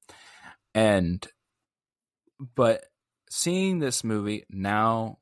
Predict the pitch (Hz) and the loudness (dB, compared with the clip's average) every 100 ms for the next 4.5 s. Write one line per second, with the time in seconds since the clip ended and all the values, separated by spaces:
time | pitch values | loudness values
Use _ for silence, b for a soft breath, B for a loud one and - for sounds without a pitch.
0 | _ _ _ _ - _ 98 98 98 101 | _ _ _ _ -20 _ -4 -4 0 2
1 | 101 - _ - 247 98 143 156 214 - | 2 -2 _ 2 2 2 -2 0 0 0
2 | 107 104 107 95 95 107 110 98 104 110 | -4 -4 -4 -4 -4 -4 -6 -4 -4 -6
3 | 101 85 85 95 104 - 80 80 87 85 | -8 -8 -8 -8 -12 -8 -8 -6 -8 -10
4 | - 82 76 78 - | -6 -2 -2 -2 -6